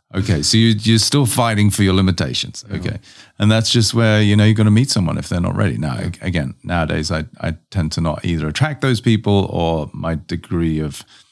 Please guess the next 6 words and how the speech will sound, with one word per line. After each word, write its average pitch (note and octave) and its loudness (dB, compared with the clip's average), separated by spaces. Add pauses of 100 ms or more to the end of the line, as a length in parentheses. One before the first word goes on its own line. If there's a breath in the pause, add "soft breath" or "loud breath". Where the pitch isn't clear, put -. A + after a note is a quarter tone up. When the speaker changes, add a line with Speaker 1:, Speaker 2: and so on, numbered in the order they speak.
(560 soft breath)
Speaker 1:
mastery F#2 2
in F#2 2
being F2+ 2
able E2+ 0
to, F#2 -2
like, D#2+ -2